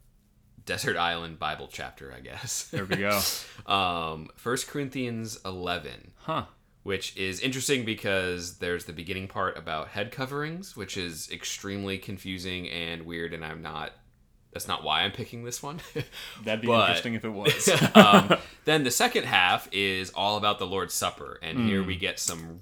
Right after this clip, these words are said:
Speaker 1: really, really, um, sort, sort of like the way that you, that Philippians two really puts forward, like, some, like, really legit incarnational theology. Here in First Corinthians eleven,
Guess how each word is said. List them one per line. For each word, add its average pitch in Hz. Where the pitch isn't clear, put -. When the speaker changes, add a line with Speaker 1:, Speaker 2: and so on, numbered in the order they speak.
Speaker 1:
really, 107
really, 90
um, 71
sort, 156
sort 339
of 339
like 104
the 104
way 98
that 95
you, 90
that 87
Philippians 95
two 85
really 85
puts -
forward, 80
like, 78
some, 85
like, 71
really 90
legit 82
incarnational 82
theology. 104
Here 113
in 90
First 95
Corinthians 82
eleven, 78